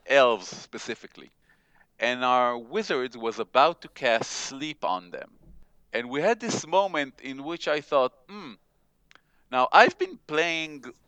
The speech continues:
I think, seven different editions of D and D by now."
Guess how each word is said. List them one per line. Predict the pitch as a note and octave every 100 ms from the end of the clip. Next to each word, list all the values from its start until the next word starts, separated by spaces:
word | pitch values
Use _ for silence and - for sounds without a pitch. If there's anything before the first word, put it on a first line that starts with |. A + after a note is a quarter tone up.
| _ -
I | C#3
think, | D3+ C3
seven | B2+ - - C#3+ C#3+ D#3 C#3
different | C3 - C3 -
editions | A2+ B2 - A#2+ A2
of | - -
D | A2+
and | G#2+
D | A#2 A#2
by | A#2 G#2+
now." | G2 F2+ F#2